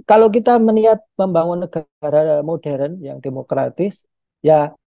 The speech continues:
setiap kekuasaan itu harus diimbangi dengan oposisi yang kuat juga. Nah, kalau di dalam budaya politik feodal, itu dihindari oposisi yang kuat itu.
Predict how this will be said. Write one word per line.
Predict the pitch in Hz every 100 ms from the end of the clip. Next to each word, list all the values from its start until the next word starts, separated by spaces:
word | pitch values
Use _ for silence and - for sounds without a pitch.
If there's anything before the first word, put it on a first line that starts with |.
| _ _ _ _ _ _
setiap | _ 202 196 196
kekuasaan | 190 170 185 165 185 175
itu | 170 202
harus | 165 160 156
diimbangi | - 151 160 147 135 143 185 165
dengan | 135 _ 127 143 156
oposisi | 151 139 151 165 - 170
yang | 147
kuat | 156 151 147
juga. | 143 - 120 110 110 _ _ _ _ _ _ _ _
Nah, | 139 147 143
kalau | 165 156 160 -
di | 156
dalam | 143 139 151 147 135
budaya | 147 143 139
politik | 139 156 147 147 147
feodal, | 180 226 240 147 135 156 - _ _
itu | 175 208
dihindari | 233 185 170 151 160 190 160 156
oposisi | 156 180 180 185 185 165
yang | 156
kuat | 156 147 139
itu. | 143 - 131